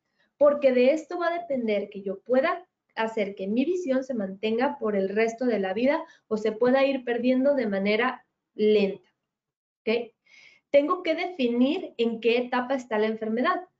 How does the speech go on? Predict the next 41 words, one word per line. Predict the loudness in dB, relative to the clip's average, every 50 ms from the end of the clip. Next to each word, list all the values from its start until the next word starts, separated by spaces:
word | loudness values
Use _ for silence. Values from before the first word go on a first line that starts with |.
| _ _ _
porque | 4 4 4 4 4 2
no | 2 2
es | 2 0
lo | -2 -4
mismo | -4 -4 -4 -4 -2 -2 -2 -2 -4 -4 -2
un | 0 0 2
glaucoma | 2 2 2 2 0 0 0 2 2 2 2 0 -2 -4 -6 _
que | 0 2 2
empieza | 2 2 -2 -4 -2 0 2 2 2 0 0 0 0 0
apenas, | 0 2 2 2 2 2 2 -2 -4
que | -6 -4
tiene | -2 0 0 0 0 0
poco | -2 -2 0 0 0
daño, | 2 2 2 0 0 -2 -6 -8 -10 _ 0
a | 2 4
un | 4 4
glaucoma | 4 4 2 0 0 2 2 4 4 4 2 -2 -2
avanzado | -2 0 0 0 0 -2 -4 -4 -2 0 0 0 -2 -2
como | -4 -4 -2 -2
este | -4 -4 -4 -2 0
otro, | 0 0 0 0 -2 -2 -4 _ _ _ _
donde | 0 2 2 4 2 2 2 2
ya | 2 2 2
hay | 2 0
una | 0 0 -2 -2
gran | -2 0 0 2 2 2 0 -2 -2
pérdida | -2 -2 0 2 2 2 2
de | 2 2 0
fibras | -2 -2 0 0 0 0 0 -2 -2
y | 0 2 2
ya | 2
está | 2 0 0 -2 -2
implicando | -2 -2 -4 -6 -8 -6 -4 -4 -4 -4 -6 -6
que | -8 -6 -2
ya | -2 -2 -2 -2
tengo | -2 -4 -2 0 0 0 0 2
un | 2 4 4 4
deterioro | 4 2 0 -2 -2 0 2 2 2 2 2 2
de | 0 0
la | 0 -2 -2 -2
visión. | -4 -8 -8 -4 -2 -2 -2 -2 _